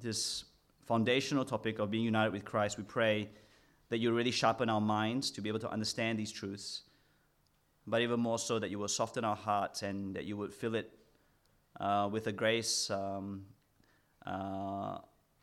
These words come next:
of just what an amazing thing it is that we can be united with your Son, that it would shape and transform our lives, so we would never have to worry about who we are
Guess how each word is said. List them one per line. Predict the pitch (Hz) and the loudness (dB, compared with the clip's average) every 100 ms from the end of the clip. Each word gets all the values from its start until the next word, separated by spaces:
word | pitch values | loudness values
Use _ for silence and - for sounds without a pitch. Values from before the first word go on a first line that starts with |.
| _ _ _ _ _ _ _ _ _ | _ _ _ _ _ _ _ _ _
of | 120 | -4
just | 113 127 | -4 2
what | 131 | 4
an | 113 | 4
amazing | 110 110 113 110 | 4 2 0 -4
thing | 113 107 | -2 -2
it | |
is | 104 101 | -2 -4
that | - 90 | -6 -6
we | 107 | -6
can | 107 | -6
be | 98 | -6
united | 98 98 95 | -4 -4 -4
with | 98 98 | -6 -6
your | 98 | -4
Son, | 98 98 87 92 _ _ _ _ _ _ _ _ _ _ _ _ | -4 -4 -8 -12 _ _ _ _ _ _ _ _ _ _ _ _
that | 107 107 | -2 0
it | |
would | 104 - | 0 -2
shape | 117 110 110 | 2 2 2
and | 98 | -4
transform | 110 101 - 110 | -4 -4 -2 0
our | 101 | 0
lives, | 95 98 95 95 - - - _ _ _ _ _ _ - | 0 -2 -4 -6 -8 -8 -16 _ _ _ _ _ _ -10
so | 117 | -6
we | 107 | -2
would | 110 | 0
never | 107 117 | 0 -2
have | 113 | -4
to | 101 | -4
worry | 104 107 104 | 0 0 0
about | 82 90 98 | -2 -2 -4
who | 95 110 | -2 -4
we | 107 101 | -4 -4
are | 95 107 | -4 -6